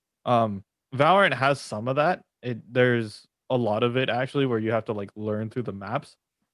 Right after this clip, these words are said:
but it's not, like, really game-changing in a way. It's more like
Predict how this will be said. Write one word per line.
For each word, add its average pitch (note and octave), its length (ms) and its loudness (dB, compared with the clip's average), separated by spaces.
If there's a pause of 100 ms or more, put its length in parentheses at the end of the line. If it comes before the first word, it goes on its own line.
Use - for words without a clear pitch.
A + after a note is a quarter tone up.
(180)
but B2 360 4
it's C3+ 260 -4
not, C3+ 460 2 (680)
like, A#2 320 -2 (580)
really B2 320 0
game-changing B2+ 1080 -6
in E3+ 120 -4
a E3+ 80 0
way. F3 220 0
It's B2 160 -6
more B2 160 0
like G#2+ 260 0